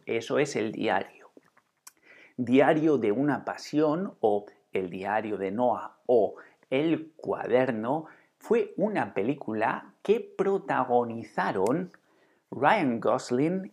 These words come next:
y Rachel McAdams, que al principio no se llevaban nada bien. Tenían que hacer una película romántica y ellos dos, puf, no se llevaban nada bien.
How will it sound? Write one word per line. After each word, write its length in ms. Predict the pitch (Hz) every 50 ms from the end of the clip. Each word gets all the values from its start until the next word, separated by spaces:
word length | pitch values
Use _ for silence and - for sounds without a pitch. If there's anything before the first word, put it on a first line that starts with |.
| _ _ _
y 320 | - 156 175 202 - - _ _ _
Rachel 640 | 127 123 135 156 156 156 - - - 165 165 - -
McAdams, 1040 | 107 113 110 113 110 - - - - - 131 131 104 90 - - - _ - - - _ _ _ _ _ _ _
que 280 | - - 107 104 - - - -
al 320 | 226 269 269 269 254 262
principio 1000 | - - 147 127 127 123 120 - - 233 - - - - - - 147 - - - _ _ _ _ _ _ _ _ _ _ _ _ _ _ _ -
no 420 | 104 110 120 131 160 185 214 214
se 240 | 214 - 208 196 180
llevaban 760 | 185 170 160 165 170 160 170 160 175 175 175 175 160 139 135
nada 440 | 135 135 143 147 143 160 156 156
bien. 360 | 147 - 117 117 104 98 - - _ _ _ _ _ _ - _ _ _ _ _
Tenían 540 | - 127 117 117 127 131 139 143 135 127 123
que 100 | - 135
hacer 340 | 123 - - 160 127 - - - - _ _
una 300 | - 110 110 120 117 -
película 580 | - 101 113 120 123 - - 131 123 120 120 127
romántica 920 | 123 123 120 117 120 117 120 117 117 117 - - 120 117 - 135 139 -
y 160 | - 123 113 101
ellos 380 | 101 104 110 98 101 - 113
dos, 360 | 127 143 156 170 165 - - 165 143 - -
puf, 280 | - 160 196 226 196 202 - - - - - - - - - _ _ _
no 380 | - 107 117 123 135 151 175 170
se 220 | - - 165 156
llevaban 680 | 143 135 127 127 131 123 127 131 143 139 143 147 127 113
nada 340 | 113 113 113 117 117 110
bien. 380 | 104 117 113 120 120 101 -